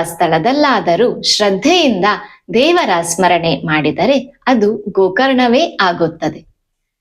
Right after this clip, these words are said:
ಧನ್ಯವಾದಗಳು. ಶ್ರೀ ದತ್ತಾತ್ರೇಯಾರ್ಪಣಮಸ್ತು.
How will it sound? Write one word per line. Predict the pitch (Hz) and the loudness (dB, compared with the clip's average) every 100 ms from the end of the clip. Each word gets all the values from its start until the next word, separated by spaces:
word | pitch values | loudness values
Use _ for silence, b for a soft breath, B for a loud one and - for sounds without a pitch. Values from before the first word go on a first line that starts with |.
| _ - | _ -4
ಧನ್ಯವಾದಗಳು. | 185 233 220 190 160 156 147 147 147 - - _ - | 0 2 2 0 0 0 -2 -2 -2 -6 -14 _ -8
ಶ್ರೀ | - - 320 196 | -2 2 2 2
ದತ್ತಾತ್ರೇಯಾರ್ಪಣಮಸ್ತು. | 180 - 247 311 285 262 185 165 160 - 165 233 233 156 - - - | -2 -2 -2 0 0 2 2 0 -2 -4 0 2 2 0 -6 -10 -16